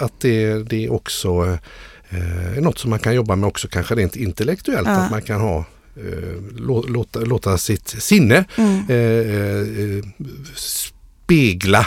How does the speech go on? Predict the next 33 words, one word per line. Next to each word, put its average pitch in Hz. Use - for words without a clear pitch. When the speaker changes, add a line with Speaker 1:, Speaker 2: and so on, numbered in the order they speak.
Speaker 1:
och, 98
Speaker 2:
Mm. 220
Speaker 1:
eh, 101
spela 101
över 117
ett -
kanske 101
lite 110
Speaker 2:
Mm. 98
Speaker 1:
större 92
spektra. -
Speaker 2:
Mm. 214
Speaker 1:
Jag -
tror 196
det 143
är 120
nyttigt 135
för 117
kreativiteten 117
Speaker 2:
Mm. -
Speaker 1:
också. -
Speaker 2:
Mm. 208
Men 233
precis. -
Och, -
och 214
jag, 190
kommer 220
du 226
ihåg 233
när 190
vi 185
hade, 180